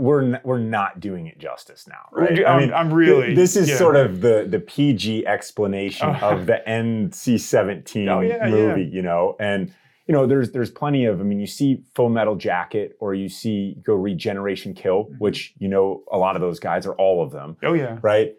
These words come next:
Speaker 1: And it's like, you get a little bit more flavor. I mean, that stuff is, it's raw. And
Speaker 2: Yeah.
Speaker 1: I mean, I don't know how,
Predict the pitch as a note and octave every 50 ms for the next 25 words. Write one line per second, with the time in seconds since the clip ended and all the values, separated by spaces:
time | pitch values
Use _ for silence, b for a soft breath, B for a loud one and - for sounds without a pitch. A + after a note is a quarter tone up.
0 | b b b b A#2+ A#2 - - C#3 C3 B2 A#2+ - - b b D#3+ E3 C#3+ A2+
1 | F#3 G3+ E3+ C3 A2 G#2+ A2 A#2 B2+ C3+ B2+ A2+ F2 A#2+ A#2+ - - G#2+ G2+ G2
2 | F2+ - - - G#2 G2 G#2+ A#2 A2+ C3 D3 D#3+ D#3 - - A2 G#2+ G#2+ G#2+ G2+
3 | D#2 - A2+ A#2+ D3 D3 - - - - E3+ G#3 A3 A3 - - F#2+ F2 C#3 -
4 | - - _ _ _ _ - - E3+ F#3 F#3 - - F2 D#2 C#2+ - E2 F2 E2
5 | F#2 G2+ F#2 D2 C2+ - - - - A#2 A2 - - B2+ D3+ D#3+ D3+ - - D3+
6 | F#3 G#3+ A3 E3+ B2+ B2+ C3 C3 C3+ C#3 C3 B2+ A#2 A2+ - - A#2+ A2+ A2 A2
7 | A2 A2 G#2+ G#2 G#2